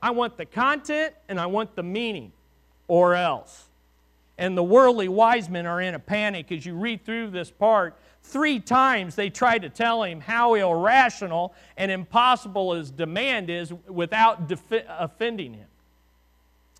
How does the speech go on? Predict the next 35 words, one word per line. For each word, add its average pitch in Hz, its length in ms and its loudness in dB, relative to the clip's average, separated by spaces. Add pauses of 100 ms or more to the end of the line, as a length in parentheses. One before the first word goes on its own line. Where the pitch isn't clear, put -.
(300)
But 160 160 2
the 160 80 -8
king 226 380 -2
is 147 120 -8
not 180 220 -6
having 165 340 -6
any 139 260 -14
of - 140 -20
it. - 60 -20 (560)
He 220 180 -2
accused 226 460 -4
them 226 220 -2
of 147 80 -8
stalling 208 500 0
for 165 180 -6
time 208 540 -4 (300)
and 160 180 -6
tells 214 320 2
them 165 200 -6
flat 214 380 2
out 160 360 0 (220)
that 160 120 2
he 185 160 -4
no 214 200 2
longer 214 440 2
trusts 220 440 -2
their 156 200 -4
character 302 680 -6
or 190 200 -2
their 175 160 -4
capabilities. 165 1080 -4
Look 202 160 0
at - 80 -8
verse 175 280 -4
seven. 160 460 -4